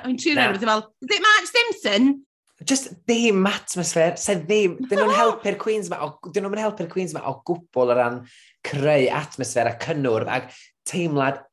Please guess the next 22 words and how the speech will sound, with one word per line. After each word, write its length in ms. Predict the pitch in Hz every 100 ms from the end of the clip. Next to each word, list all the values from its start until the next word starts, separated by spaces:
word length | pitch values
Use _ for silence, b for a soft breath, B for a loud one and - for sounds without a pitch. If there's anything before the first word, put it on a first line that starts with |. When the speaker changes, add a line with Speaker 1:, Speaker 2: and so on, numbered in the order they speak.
| _ _ _ _ -
Speaker 2:
elevated 760 | 135 160 143 135 117 - 117 110
i'r 120 | 113 -
ben-, 240 | 135 117 -
i'r 160 | 120
Speaker 1:
Mm. 40 | 156
Speaker 2:
gyfres 380 | 143 101 92
'ma. 240 | 98 95 95
Fatha, 280 | 151 127 160
ma' 80 | 185
hwn 160 | 233 202
yn 40 |
bod 200 | 147 143
yn 80 | 147
benod 280 | 135 117 139
uwch 160 | 135 - -
ben 320 | 175 160 127
y 60 | 135
cyfresu 440 | - 175 180 151
arferol. 400 | 139 139 90 90 B B B
Ma' 100 | 160
jyst 200 | 165 165 165
fatha, 400 | 165 165 160